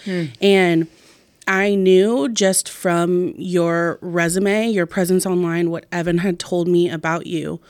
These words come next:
Speaker 1: Evan is a
Speaker 2: is
Speaker 1: mutual friend we have who introduced us.
Speaker 2: Yes. Hi, Evan. <laughs>
Speaker 1: Oh, yeah, Evan. Go shop at the store in Mill Valley.
Speaker 2: <laughs>
Speaker 1: She owns it with Ronnie.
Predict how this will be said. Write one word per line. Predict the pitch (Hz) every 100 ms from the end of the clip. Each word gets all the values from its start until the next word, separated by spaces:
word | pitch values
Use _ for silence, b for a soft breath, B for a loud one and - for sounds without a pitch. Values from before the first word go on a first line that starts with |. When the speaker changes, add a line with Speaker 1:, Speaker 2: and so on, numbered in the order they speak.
| b b
Speaker 1:
Evan | 185 170 175
is |
a | 196
Speaker 2:
is | 175
Speaker 1:
mutual | 170 180 170
friend | 151 156 156
we | 151
have | 139 139 131
who | 151
introduced | 139 139 131 127 -
us. | 127 160 -
Speaker 2:
Yes. | 208 196 170 185 - - _ -
Hi, | 277
Evan. | 214 214 220
<laughs> | -
Speaker 1:
Oh, | 254 - - 320 349 554 539
yeah, | 294 302
Evan. | 403 254
Go | 311
shop | 415 427 427
at | -
the | 320
store | 311 349 359 285
in | 302
Mill | 277
Valley. | 262 269 233 339
Speaker 2:
<laughs> | -
Speaker 1:
She | 247
owns | 247 240
it | 175 -
with | 202 180
Ronnie. | 196 196 147